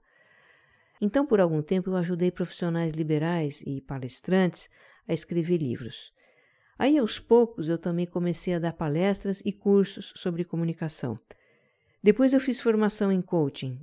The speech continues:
e passei a dar treinamentos em liderança e inteligência emocional. Cada uma dessas mudanças foi impulsionada por uma pequena crise, em que eu ficava inquieta pra fazer algo novo, algo que me realizasse mais.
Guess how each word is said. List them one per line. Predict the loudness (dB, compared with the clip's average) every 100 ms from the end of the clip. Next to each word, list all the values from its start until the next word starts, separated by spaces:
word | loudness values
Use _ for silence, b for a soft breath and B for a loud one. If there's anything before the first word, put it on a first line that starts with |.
| -8
e | -4 -2 -2
passei | -4 -6 -2 -2
a |
dar | -2
treinamentos | -2 -2 -2 0 0 0 -2
em | -4
liderança | -2 -2 0 0 0 -2 -6
e | -6
inteligência | -4 -4 -4 -4 -6 -6
emocional. | -8 -6 -4 -4 -6 -10 b b b b b b b b
Cada | 0 2 4 4
uma | 4 0
dessas | -2 -4 -6 -6
mudanças | -6 -4 0 0 0 -4 -16 -18 b b b
foi | -8 4 6
impulsionada | 6 4 -4 -2 -2 -2 -4
por | -4
uma | -4 -4
pequena | -8 -6 -6
crise, | -6 -6 -6 -8 _ b b b b b b b
em | -2
que | 2
eu | 2
ficava | 2 2 4 4
inquieta | 2 4 2 2 -2 -8
pra | -6 -4
fazer | -2 0
algo | 0 0
novo, | 4 4 4 -2 b b b b
algo | 0 2 2
que | 0 0
me | 2
realizasse | 2 0 0 0 0 -2 -4
mais. | -4 -6 -12 -18